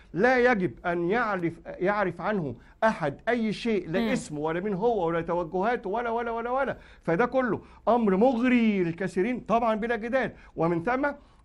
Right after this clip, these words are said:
Speaker 1: الإرهاب، آه، جزء مهم جدًا،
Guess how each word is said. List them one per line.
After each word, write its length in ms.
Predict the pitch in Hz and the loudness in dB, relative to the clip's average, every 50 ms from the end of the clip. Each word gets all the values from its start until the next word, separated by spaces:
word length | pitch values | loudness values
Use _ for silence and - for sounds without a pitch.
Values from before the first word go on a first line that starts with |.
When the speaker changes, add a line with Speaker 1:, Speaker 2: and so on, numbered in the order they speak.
| _ - | _ 2
Speaker 1:
الإرهاب، 800 | 190 220 226 214 180 - 175 165 160 156 185 220 240 220 185 190 - - - - - | 4 4 4 2 -2 -4 -4 -4 -2 0 0 0 0 -2 -4 -8 -18 -20 -12 -6 -2
آه، 500 | 151 156 156 151 151 151 151 156 151 147 | 0 0 0 0 0 -2 -2 -2 -2 -2
جزء 360 | 143 165 233 226 - - 185 | 0 2 2 2 0 -2 -6
مهم 260 | 165 170 208 220 196 | -4 -2 -2 -2 -2
جدًا، 360 | 170 170 240 220 214 247 240 | -4 -6 -6 -4 -4 -6 -6